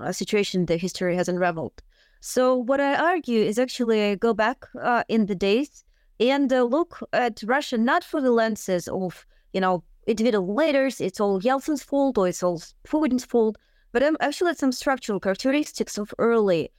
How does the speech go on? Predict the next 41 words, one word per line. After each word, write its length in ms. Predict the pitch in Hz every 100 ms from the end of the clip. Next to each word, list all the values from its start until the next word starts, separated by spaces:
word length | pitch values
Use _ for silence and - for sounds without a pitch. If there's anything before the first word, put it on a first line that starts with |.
| _ _ -
nineteen 360 | 208 208 214
nineties 320 | 214 190 180
Russian 280 | 190 190 -
regime 340 | 254 320 359 240
that 140 | 185
help 360 | 208 262 294 254
explain 560 | - - 220 226 226
subsequent 680 | 214 - - 226 - 185 170 - _ _ -
Russian 560 | 214 214 202 190 185
failures 540 | - 277 294 240 190 -
to 120 | 208
modernize, 640 | 214 254 202 160 - - -
which 220 | 170 -
I 80 | 165
think 340 | - 185 165
is 260 | 160 147 - -
what 160 | 170
we 80 | 160
actually 420 | 143 - 147 120 - _ _ -
tend 180 | 208 202
to 480 | 190 180 160 135
observe 320 | - 185 208 185
right 220 | 196 220
now. 300 | 208 123 - _ _ _ _ 240
And, 480 | 359 403 403 370 -
uh, 220 | 240 240
when 220 | 226 277
you 80 | 294
look 200 | 339 403
at 120 | 254
the, 460 | 262 240 233 220 196 - -
like, 200 | - 208 - _ -
measurable 560 | 233 254 294 220 175 180
indicators, 800 | 196 254 370 370 226 240 - -
that 160 | 196 180
is 140 | 180
the 100 | 214
composition 460 | 254 226 302 359 226
of 80 | 190
the 80 | 190
institutions, 640 | - - 269 - 196